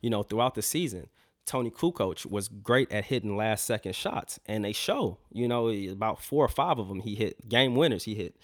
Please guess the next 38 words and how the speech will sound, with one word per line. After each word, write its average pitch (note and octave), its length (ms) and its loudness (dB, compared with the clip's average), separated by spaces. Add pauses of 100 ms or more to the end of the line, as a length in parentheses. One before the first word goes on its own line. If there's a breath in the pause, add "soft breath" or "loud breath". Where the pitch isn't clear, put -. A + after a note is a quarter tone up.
(280 loud breath)
um, G#2+ 340 2
during A#2 280 0
the G#2 80 -2
season A#2+ 420 -4 (360 loud breath)
at G#2+ 120 -4
the G#2 80 -2
end A2+ 180 -2
of G2 60 -6
the F#2+ 80 -6
game. C#3+ 320 -4 (360 soft breath)
And A#2 140 0
so B2+ 440 0
Phil A#3 420 2
draws C#3 340 2
the A2 80 -4
play A#2+ 300 2
for - 140 -6
Tony C#3 300 -2
to A2 80 -2
get G#2+ 200 -2
the G#2 80 -8
shot. - 340 -4 (640)
Now, C3 220 6
Scottie - 400 -2
feels C#3+ 300 2
slighted C3 380 0
because B2+ 280 -2
Scottie's F3 380 -4
like, C#3+ 340 -2
You C3 220 -4
wouldn't E3+ 260 2
do C#3 140 2
that A#2+ 160 6
if G#2 80 2
Michael A#2+ 260 2
Jordan D#3 320 2
was A2 100 -2
here C3+ 240 0